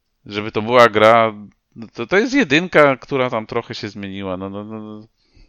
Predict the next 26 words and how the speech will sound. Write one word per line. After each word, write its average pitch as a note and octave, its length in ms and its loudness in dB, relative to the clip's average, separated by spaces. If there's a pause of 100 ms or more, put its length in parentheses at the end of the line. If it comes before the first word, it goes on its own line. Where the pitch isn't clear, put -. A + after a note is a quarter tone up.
(680)
Sorry, F2+ 380 -8
no, F#2+ 100 -16
no F#2+ 120 -14
ja G2+ 200 -10
tu, - 200 -20 (1500)
dla G2+ 180 4
mnie G#2 160 -6
to F2 140 -14
jest E2+ 180 -14
to - 60 -16
samo, G1+ 500 -18 (100)
tylko - 240 -18
postacie F2 560 -6
tam E2+ 180 -16
doszły E2+ 560 -12
i, - 480 -20 (280)
i - 40 -20 (100)
parę C#2 240 -8
rzeczy E2 260 -12
się F#2+ 100 -14
zmieniło. F2 400 -16
Równie F2+ 240 -8
dobrze F2+ 260 -8
to F2 120 -14
mógłby E2+ 340 -16
być F2 280 -16